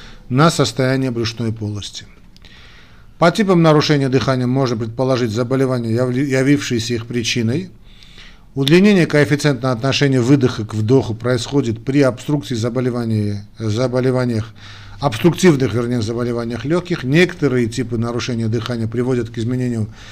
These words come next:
частоты дыхания, поэтому частоту дыхательных движений следует счит-, считать,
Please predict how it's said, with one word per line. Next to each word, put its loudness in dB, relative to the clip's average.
частоты 2
дыхания, 4
поэтому 0
частоту -2
дыхательных 0
движений 0
следует 0
счит-, -8
считать, 0